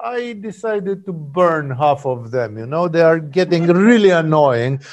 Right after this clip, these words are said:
and nobody is worshiping me anymore, you know." And God might say, "You know what, I would suggest you don't do it, but if you do it, uh," like, you know, they are going to bargain on it. And then the sun is going to say, "You know what, I'm doing it anyway, even if I get some bad karma from it,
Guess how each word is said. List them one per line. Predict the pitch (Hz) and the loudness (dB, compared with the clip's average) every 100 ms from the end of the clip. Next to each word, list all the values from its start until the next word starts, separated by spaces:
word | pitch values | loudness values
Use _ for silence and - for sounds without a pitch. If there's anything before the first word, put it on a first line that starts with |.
| - | -4
and | 214 202 | 2 4
nobody | 226 208 208 202 | 4 4 4 4
is | 185 | 4
worshiping | 190 196 175 - 139 143 143 147 | 4 4 4 0 0 0 0 2
me | 156 | 0
anymore, | 165 147 151 156 143 123 117 | 2 2 2 2 4 2 2
you | |
know." | 135 196 240 - _ _ _ _ _ | 0 0 0 -6 _ _ _ _ _
And | 285 294 294 | 0 2 2
God | 233 285 311 330 | 4 4 2 2
might | 330 370 320 | 2 2 2
say, | - 359 359 330 | 2 4 4 4
"You | 302 | 2
know | 302 302 277 | 2 2 4
what, | 247 254 254 | 4 4 4
I | 233 | 2
would | 262 269 | 2 -2
suggest | - 220 254 240 | -6 -2 -2 -2
you | 247 | -2
don't | 214 240 226 | 0 0 0
do | 196 214 | 2 2
it, | 214 | 2
but | 208 196 | 0 -4
if | 190 | -4
you | 208 | -4
do | 185 214 | -2 0
it, | 208 196 | -2 -6
uh," | 214 233 214 226 | -8 -8 -8 -8
like, | 240 240 214 | -6 -8 -2
you | |
know, | 285 302 _ - - | -2 -2 _ -20 0
they | 240 | 2
are | 269 | 4
going | 254 277 | 4 2
to | 277 | 2
bargain | 240 277 269 180 104 - _ _ _ - - | 4 4 4 0 -2 -8 _ _ _ -20 -4
on | 170 170 | 0 0
it. | 147 101 - _ _ | -2 -6 -12 _ _
And | - 302 | -6 -2
then | 339 | 0
the | 302 | 0
sun | - 370 330 | 0 2 2
is | 320 | 0
going | 247 294 226 | -2 -2 -2
to | |
say, | 214 240 | 0 0
"You | |
know | 220 220 | 2 2
what, | 214 208 | 2 2
I'm | 214 214 226 | -2 -2 -2
doing | 208 202 185 | -6 -6 -6
it | 180 170 | -6 -6
anyway, | 151 127 120 110 120 | -6 -6 -6 -6 -6
even | 143 143 | -8 -10
if | 135 | -6
I | 143 | -6
get | 127 117 | -4 -6
some | 120 113 | -6 -4
bad | 113 110 | -4 -2
karma | 120 101 95 90 | 0 0 -2 -8
from | 110 139 | -10 -8
it, | 180 | -8